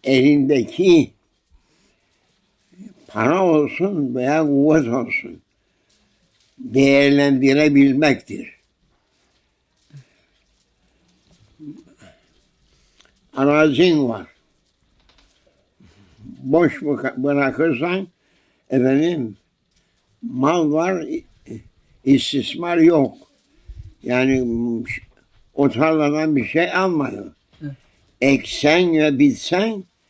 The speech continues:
Speaker 1: tarladan kar alırsın.
Speaker 2: Hı.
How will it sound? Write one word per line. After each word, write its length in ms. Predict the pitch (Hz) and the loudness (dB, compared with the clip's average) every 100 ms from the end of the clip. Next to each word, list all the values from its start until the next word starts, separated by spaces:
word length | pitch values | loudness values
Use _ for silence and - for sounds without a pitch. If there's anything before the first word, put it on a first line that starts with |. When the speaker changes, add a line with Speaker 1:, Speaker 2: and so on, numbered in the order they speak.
| _ _ _ _ _ _ _ _ _ _ _ - - _ _ _ - - | _ _ _ _ _ _ _ _ _ _ _ -20 -20 _ _ _ -20 -10
Speaker 1:
tarladan 720 | 104 127 135 135 160 175 202 - _ _ _ _ _ _ _ _ _ - - | -4 -2 0 0 0 -2 -4 -10 _ _ _ _ _ _ _ _ _ -12 -2
kar 280 | 151 185 | 2 2
alırsın. 760 | 180 160 143 123 - 107 107 - _ _ _ _ | 0 -2 0 -2 -6 -10 -12 -16 _ _ _ _
Speaker 2:
Hı. 80 | _ | _